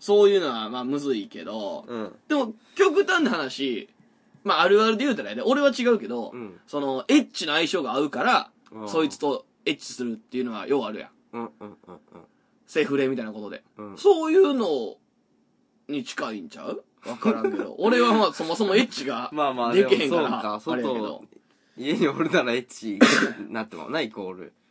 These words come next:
Speaker 1: うん。あ、でも、
Speaker 2: うん。
Speaker 1: 例えば、あの、映画詳しい子で、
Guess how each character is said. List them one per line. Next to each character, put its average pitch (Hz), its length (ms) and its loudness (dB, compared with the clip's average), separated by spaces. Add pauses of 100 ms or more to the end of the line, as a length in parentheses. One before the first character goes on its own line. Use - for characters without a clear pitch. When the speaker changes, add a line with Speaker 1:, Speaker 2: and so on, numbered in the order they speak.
(160)
Speaker 1:
う 123 40 -10
ん。 117 440 -6
あ、 262 140 2
で 349 100 2
も、 311 380 6
Speaker 2:
う 107 40 -16
ん。 101 60 -12
Speaker 1:
例 226 300 2
え 170 40 2
ば、 170 360 2 (220)
あ 123 200 -6
の、 120 260 -8
映 247 220 8
画 240 120 2
詳 233 280 4
し - 220 -6
い - 40 -8
子 127 280 -6
で、 254 280 0